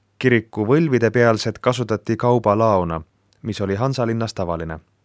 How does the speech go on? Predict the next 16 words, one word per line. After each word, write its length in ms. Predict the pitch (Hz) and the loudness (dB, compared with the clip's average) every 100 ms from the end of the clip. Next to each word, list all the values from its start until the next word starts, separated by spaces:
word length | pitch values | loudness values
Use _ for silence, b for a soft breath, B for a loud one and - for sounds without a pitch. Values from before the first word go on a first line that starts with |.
| _ _ _ b b b b b - | _ _ _ b b b b b -2
Tuhande 300 | 127 120 120 | 2 4 4
neljasaja 460 | 147 135 131 120 | 4 2 2 2
kolmekümne 460 | 110 139 120 120 120 | 2 2 2 -2 -2
kolmanda 540 | 156 160 120 104 107 | 0 2 0 2 2
aasta 300 | 107 - 110 | 2 0 -2
üheteistkümnendal 880 | 110 123 113 139 - - 110 107 117 | 0 0 0 0 -2 -4 -2 0 0
mail 380 | 131 165 131 95 B B B | 0 0 0 -4 B B B
põles 480 | 135 131 123 117 - _ _ _ - | 2 6 6 4 -4 _ _ _ 0
kogu 260 | 156 160 | 2 4
Tallinna 540 | 151 160 135 123 117 - | 4 4 2 2 0 -2
linn 280 | 127 135 123 | 0 2 4
maha 320 | 120 147 131 110 | 2 4 4 4
ja 120 | 104 | 2
hukkus 420 | 143 - 110 - | 0 -2 -8 -2
palju 300 | 113 107 95 | 0 2 2
inimesi. 500 | 90 85 82 87 | 0 -4 -6 -8